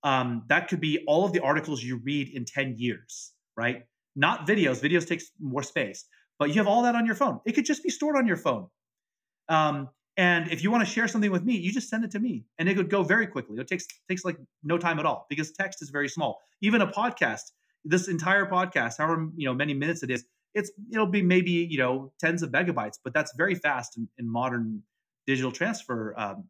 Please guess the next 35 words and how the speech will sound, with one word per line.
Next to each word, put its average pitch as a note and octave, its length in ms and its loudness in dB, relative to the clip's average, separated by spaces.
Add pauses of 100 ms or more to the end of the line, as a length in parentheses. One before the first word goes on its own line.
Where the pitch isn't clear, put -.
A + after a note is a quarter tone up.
(260)
terms. - 320 -8 (260)
So F#3 400 4
we G3+ 180 4
can C4 180 4
all F3+ 200 -2
be E3+ 120 2
doing D3+ 260 2
data F3 260 2
sharing A#2 500 0 (240)
in C3+ 80 -4
a C3+ 60 2
way D3 140 2
that's C#3+ 200 0
different D3+ 420 0 (300)
than C3 240 2
the C3 80 -2
client C3 360 -2
server A#2+ 280 -4
architecture. A#2 520 -10 (320)
And C3+ 180 -4
that's G#3+ 240 -2
what C3+ 100 -6
Web C#3 260 0
three C3 160 0
is A2+ 120 -2
about. A2+ 380 -2 (220)
It's, B2+ 220 -8
can G#3+ 320 0
we G#3+ 140 0
create F3+ 260 2
a E3+ 80 2
way A#2+ 220 -2
so A#2+ 160 -10
that A#2 280 -2
people, E3+ 480 -2